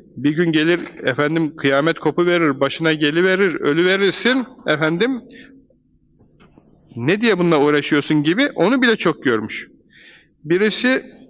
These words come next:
şöyle, mescit tabii ne kadar? Kumluk. Hurma direklerini dikmişler, üstüne hurma dallarını çatmışlar,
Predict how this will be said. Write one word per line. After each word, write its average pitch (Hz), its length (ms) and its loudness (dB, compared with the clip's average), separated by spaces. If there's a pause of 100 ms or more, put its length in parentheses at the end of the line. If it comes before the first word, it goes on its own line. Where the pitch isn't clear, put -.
(120)
şöyle, 185 600 0
mescit 165 600 0
tabii 180 280 0
ne 214 100 2
kadar? 190 420 -2 (840)
Kumluk. 185 580 -2 (720)
Hurma 185 360 2
direklerini 135 560 0
dikmişler, 175 500 0 (180)
üstüne 175 380 0
hurma 160 440 0
dallarını 131 420 0
çatmışlar, 170 680 -2